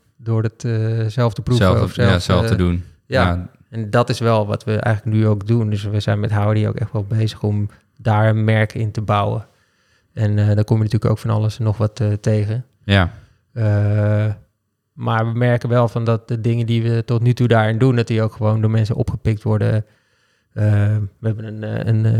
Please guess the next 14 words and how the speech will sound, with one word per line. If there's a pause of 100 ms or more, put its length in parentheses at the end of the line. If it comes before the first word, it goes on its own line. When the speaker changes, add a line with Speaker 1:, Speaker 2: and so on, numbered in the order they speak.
(420)
Speaker 1:
een,
een,
de
zwarte
Howdy
tas.
Dat
is
een,
een
soort,
eh, (1000)
zelf,
eh,